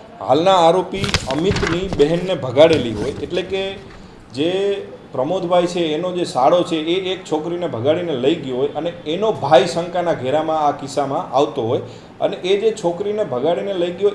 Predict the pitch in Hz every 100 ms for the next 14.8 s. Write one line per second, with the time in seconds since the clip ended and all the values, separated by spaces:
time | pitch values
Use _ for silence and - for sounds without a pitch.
0 | 175 175 220 220 214 214 - - - -
1 | 139 139 143 151 202 185 175 175 185 185
2 | 165 165 175 175 165 160 - 151 156 143
3 | 147 156 151 160 160 - 143 170 151 120
4 | 151 147 151 - 170 208 202 190 196 190
5 | 165 165 135 117 123 135 - 220 220 220
6 | - - - 143 160 208 185 143 135 147
7 | 139 160 190 202 - - 165 180 190 156
8 | 127 156 185 156 160 135 139 - - -
9 | 185 185 139 139 226 240 240 240 220 -
10 | - - 127 139 139 208 214 - - -
11 | 135 147 190 185 185 160 170 170 117 95
12 | - 147 185 196 160 180 180 180 156 170
13 | 165 156 165 160 147 147 170 160 151 156
14 | 147 156 - 202 175 - 110 113